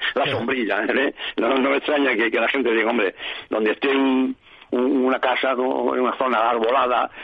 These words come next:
y que yo me, me pueda dar un paseo por el campo y, en fin, o estar un, a, a, ahí al lado, a lo mejor hay un pueblo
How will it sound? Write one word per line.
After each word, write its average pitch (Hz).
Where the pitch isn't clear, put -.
y -
que 117
yo 120
me, 131
me 143
pueda 113
dar 117
un 123
paseo -
por 113
el 104
campo 127
y, 120
en 110
fin, 139
o 101
estar 123
un, 117
a, 127
a, 110
ahí 110
al 104
lado, 113
a -
lo 101
mejor 127
hay 120
un 107
pueblo 117